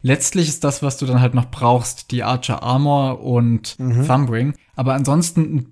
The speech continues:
Speaker 1: bis zu einem gewissen Grad früher oder später ergeben sich die Sachen ja, sodass der Tech-Switch später nicht mehr so schwer fällt.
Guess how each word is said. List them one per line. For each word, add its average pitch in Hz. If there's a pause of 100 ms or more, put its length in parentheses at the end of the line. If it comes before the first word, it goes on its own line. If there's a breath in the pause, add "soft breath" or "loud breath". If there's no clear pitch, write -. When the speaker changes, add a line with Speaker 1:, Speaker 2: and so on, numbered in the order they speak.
(200)
Speaker 1:
bis 165
zu 160
einem 143
gewissen 156
Grad 135
früher 156
oder 127
später 123
ergeben 117
sich -
die 117
Sachen 117
ja, 117 (220 soft breath)
sodass 120
der 117
Tech-Switch 123
später 123
nicht 117
mehr 117
so 113
schwer 113
fällt. 104